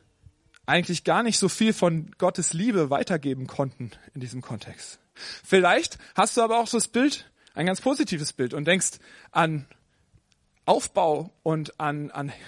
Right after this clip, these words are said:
an Hilfe in fremden Kulturen, fremden Ländern. Du denkst an, ähm, Menschen, die Gott wirklich erleben.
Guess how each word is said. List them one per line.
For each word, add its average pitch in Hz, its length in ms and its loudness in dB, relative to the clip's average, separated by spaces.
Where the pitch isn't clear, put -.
an 139 120 -6
Hilfe 220 580 0
in 151 180 -4
fremden 180 400 -4
Kulturen, 214 480 -6
fremden 175 400 -8
Ländern. 202 480 -2
Du 147 80 -6
denkst 165 360 -2
an, 139 280 -6
ähm, 143 400 -2
Menschen, 214 420 0
die 170 120 -2
Gott 233 260 0
wirklich 262 360 0
erleben. 196 440 2